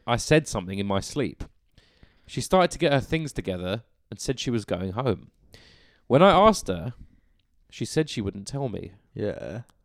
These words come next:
Speaker 1: I begged her,
Speaker 2: Yeah.
Speaker 1: but she said it was too painful.
Speaker 2: Right.
Speaker 1: This argument went on for five minutes with no progress.
Speaker 2: Yeah.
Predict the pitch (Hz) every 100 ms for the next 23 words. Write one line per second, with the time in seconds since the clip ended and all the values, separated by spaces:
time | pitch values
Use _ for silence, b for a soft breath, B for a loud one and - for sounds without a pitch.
0 | - 101 135 143 - 90 78 90 _ _
1 | _ _ - 110 104 - 117 117 127 101
2 | - - - - _ _ _ _ _ _
3 | - 110 82 - 110 127 _ 131 127 202
4 | 156 127 120 120 120 107 - 131 123 120
5 | 98 - 98 110 107 117 107 87 82 -
6 | - 104 73 87